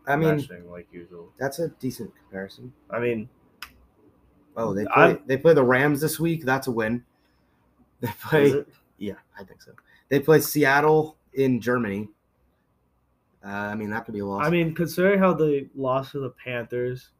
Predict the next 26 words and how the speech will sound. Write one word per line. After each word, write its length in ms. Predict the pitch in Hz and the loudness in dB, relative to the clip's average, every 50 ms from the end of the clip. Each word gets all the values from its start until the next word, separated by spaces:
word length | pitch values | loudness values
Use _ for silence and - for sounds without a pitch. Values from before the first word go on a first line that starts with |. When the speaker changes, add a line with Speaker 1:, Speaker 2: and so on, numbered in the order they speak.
| _ _ _ _ | _ _ _ _
Speaker 2:
with 220 | - 127 123 - - | -12 -12 -12 -12 -12
P 180 | - - 143 | -8 -8 -4
J 140 | 131 139 135 | -2 -2 -2
Walker 380 | 123 113 113 113 117 - - 120 | 0 0 -2 -4 -4 -4 -6 -8
at 140 | 117 113 - | -8 -8 -8
Q 120 | 120 120 | -10 -8
B. 320 | 113 120 120 120 120 127 _ _ _ _ _ _ _ _ _ _ _ _ _ _ _ - - - - _ _ _ - - | -8 -6 -8 -8 -8 -12 _ _ _ _ _ _ _ _ _ _ _ _ _ _ _ -10 -10 -10 -10 _ _ _ -18 -10
Speaker 1:
Yeah, 300 | 110 117 110 104 98 95 - _ | -4 -4 -2 -2 -2 -6 -6 _
Speaker 2:
How, 160 | - 123 127 127 | -2 0 0 0
Speaker 1:
that 160 | 113 98 95 | 0 -2 -2
Speaker 2:
how 140 | 127 151 156 | 0 2 4
do 80 | 165 | 4
you, 160 | 165 160 151 | 4 4 4
how 80 | 143 151 | 2 2
do 80 | 156 165 | 2 2
you 80 | 170 | 2
defend, 600 | 156 156 147 - - 143 139 139 131 127 123 113 | 2 0 -2 -2 -4 -4 -4 -4 -6 -8 -10 -10
like, 260 | 120 107 104 101 _ _ _ _ - | -10 -12 -12 -14 _ _ _ _ -8
Speaker 1:
Yeah, 80 | - | -2
Speaker 2:
that? 240 | 135 131 131 127 - | -2 -2 -2 -2 -4
But 60 | 131 | -6
then 120 | 127 127 120 | -6 -6 -6
Speaker 1:
I, 20 | |
I 20 | 113 | -4
Speaker 2:
say, 260 | - 127 131 120 120 | -2 -2 -2 -2 0
Speaker 1:
can't. 260 | 147 147 127 110 104 | 0 0 0 -2 -6